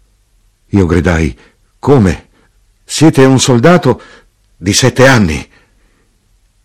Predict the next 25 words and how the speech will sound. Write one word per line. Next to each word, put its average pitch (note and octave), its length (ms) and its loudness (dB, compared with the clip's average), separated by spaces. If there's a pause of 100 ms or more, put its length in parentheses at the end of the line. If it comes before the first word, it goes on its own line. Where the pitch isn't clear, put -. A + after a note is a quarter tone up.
(260)
Il E2+ 160 -6
soldato F#2 460 -4
sospirò E2 600 -6
e D#2 100 -10
in D#2+ 160 -6
tono G#2 280 -4
di E2+ 120 -2
rimprovero E2+ 520 -4
disse, D#2+ 460 -8 (1700)
"Immagino E2+ 600 -4
che D2+ 140 -6
abbia C#2+ 200 -4
sofferto - 420 -8
abbastanza C2+ 600 -8
per - 160 -8
giungere C2+ 380 -8
a - 40 -14
questo." - 480 -10 (920)
"A - 140 -12
questo?", - 540 -4 (160)
io E2+ 160 -4
dissi, E2 400 -6 (800)
"ad - 140 -8
essere G#2 320 -2
soldato?" G2+ 640 -4